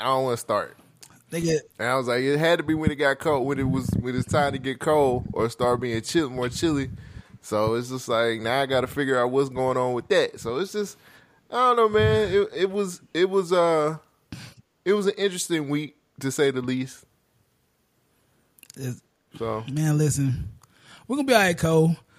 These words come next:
Speaker 2: Shit, look, them tables turn, bro.
Speaker 1: I
Speaker 2: Them
Speaker 1: feel you.
Speaker 2: tables turn, man.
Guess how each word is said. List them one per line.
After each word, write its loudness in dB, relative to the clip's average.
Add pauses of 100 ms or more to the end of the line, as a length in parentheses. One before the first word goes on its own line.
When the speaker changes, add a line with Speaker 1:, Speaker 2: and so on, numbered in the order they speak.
(200)
Speaker 2:
Shit, 0
look, 6
them -6
tables 6
turn, 8
bro. 6 (1400)
Speaker 1:
I -2
Speaker 2:
Them 0
Speaker 1:
feel 6
you. 6
Speaker 2:
tables 6
turn, 4
man. 4